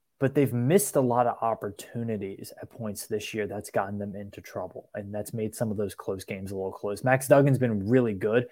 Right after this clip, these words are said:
He's also missed a lot of deep balls this year. So it'll be interesting to see, can he, if he completes those, I think T C U has a shot. If he doesn't, Michigan might just kinda squeeze the life out of this game. Michigan's defense is top ten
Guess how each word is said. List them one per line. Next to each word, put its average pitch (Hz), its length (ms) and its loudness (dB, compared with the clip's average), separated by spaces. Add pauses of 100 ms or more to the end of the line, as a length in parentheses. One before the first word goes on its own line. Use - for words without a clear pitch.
(200)
He's 127 120 4
also 143 220 6
missed 127 320 2
a 117 60 4
lot 101 180 2
of 90 140 -4
deep 92 180 -12
balls 92 260 -6
this - 240 -12
year. - 200 -14
So 95 320 -4 (720)
it'll 151 140 8
be 156 120 6
interesting 165 360 0
to 120 60 0
see, - 140 -2
can 117 180 -6
he, 139 280 0
if 120 120 -6
he 190 120 2
completes 143 500 0
those, 127 240 4
I 123 60 2
think 113 160 -4
T 120 200 -2
C 117 120 -8
U 107 80 -2
has 101 180 -4
a 95 60 -10
shot. 104 400 -2
If 110 160 -4
he 107 100 -6
doesn't, 110 400 0 (320)
Michigan 123 460 2
might 104 240 -2
just - 180 -4
kinda 104 140 -6
squeeze 101 480 -6
the 98 100 -4
life 95 300 -6 (140)
out 98 80 -10
of 95 160 -16
this - 180 -8
game. 95 260 -14 (240)
Michigan's 120 460 0
defense 113 480 -4
is 104 220 -8
top - 400 -2
ten 98 400 -6